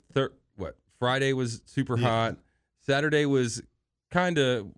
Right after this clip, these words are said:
Speaker 1: hot in the, during the day, but then it got nice afternoon. I think, I mean, my hot scale is a little bit different than other people's hot scale. So ninety, as long as it's not, like, crazy humid, I'm cool with.
Speaker 2: Hmm.
Speaker 1: So, but yeah, it was nice. It was nice, and, uh,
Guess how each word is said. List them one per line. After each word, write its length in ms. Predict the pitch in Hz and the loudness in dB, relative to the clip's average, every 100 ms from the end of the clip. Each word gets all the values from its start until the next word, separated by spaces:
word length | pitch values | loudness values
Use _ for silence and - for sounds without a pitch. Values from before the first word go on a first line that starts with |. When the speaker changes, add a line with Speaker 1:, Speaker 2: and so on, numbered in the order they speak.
| - | -14
Speaker 1:
hot 220 | - 147 | -6 -6
in 60 | 113 | -4
the, 100 | 113 | -6
during 240 | 110 117 | -2 -2
the 60 | 101 | -2
day, 220 | 95 95 | -2 -2
but 100 | 92 | -2
then 100 | 98 | -4
it 40 | 92 | -4
got 140 | 90 | -4
nice 220 | 92 92 | -4 -4
afternoon. 400 | 98 92 90 101 | -4 -6 -4 -4
I 100 | 104 | -2
think, 220 | - 320 131 | -4 -6 -4
I 60 | |
mean, 280 | 139 139 135 - - - | -2 -2 -4 -10 -20 -10
my 220 | 147 208 | -4 -2
hot 300 | 160 156 143 | -2 -4 -6
scale 260 | - 135 120 110 | -4 -4 -2 -4
is 100 | 120 | -4
a 40 | |
little 20 | |
bit 160 | 107 92 | -6 -4
different 240 | 107 90 | -6 -6
than 100 | 90 | -6
other 260 | 92 85 85 - | -4 -4 -8 -10
people's 280 | 87 80 | -10 -10
hot 200 | - 76 | -12 -14
scale. 200 | - 78 | -12 -12
So 160 | 67 95 | -10 -10
ninety, 400 | 95 120 139 143 | -6 -4 -2 -2
as 100 | 113 | -2
long 160 | 110 120 | -4 -4
as 80 | |
it's 140 | 104 - | -6 -6
not, 220 | 101 78 | -6 -6
like, 180 | 85 78 | -8 -10
crazy 300 | - 101 92 | -8 -6 -6
humid, 340 | 92 101 107 | -6 -6 -4
I'm 140 | 90 85 | -6 -8
cool 220 | - 80 | -10 -10
with. 200 | 57 50 - | -10 -12 -12
Speaker 2:
Hmm. 100 | 131 | -8
Speaker 1:
So, 240 | 95 80 80 _ _ _ | -8 -8 -12 _ _ _
but 120 | 156 202 | -4 -2
yeah, 140 | 180 | 0
it 80 | 165 | -2
was 140 | 165 | 0
nice. 320 | 131 156 180 | 0 -2 -4
It 80 | 165 | -8
was 180 | 160 139 | -8 -4
nice, 300 | 135 151 - | -2 -2 -4
and, 220 | 156 151 | -6 -2
uh, 260 | 147 147 | -2 -2